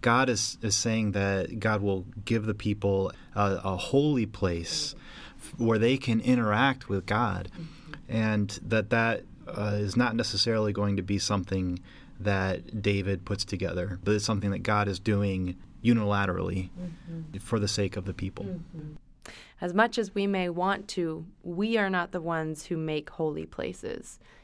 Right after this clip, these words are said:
Speaker 2: It is God who makes holy places and who makes places holy. And then connected to that,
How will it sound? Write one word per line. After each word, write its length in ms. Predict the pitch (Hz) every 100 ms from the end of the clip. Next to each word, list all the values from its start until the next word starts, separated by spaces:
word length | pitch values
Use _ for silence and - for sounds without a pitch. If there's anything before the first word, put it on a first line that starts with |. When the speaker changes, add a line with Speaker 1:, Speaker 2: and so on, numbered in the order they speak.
| -
Speaker 2:
It 140 | 170 156
is 160 | 156
God 320 | - 165 160
who 140 | 147 160
makes 520 | 156 156 - - - - _ _ - -
holy 340 | - 185 165
places 540 | 160 190 208 208 208 190
and 200 | 170 165
who 120 | 156
makes 360 | 151 156 - -
places 500 | - 160 - 165 -
holy. 500 | - 190 196 208 175 - - - - - - - -
And 160 | 208 214
then 180 | 202 202
connected 440 | 196 196 208 220
to 60 | 190
that, 280 | 160 90 -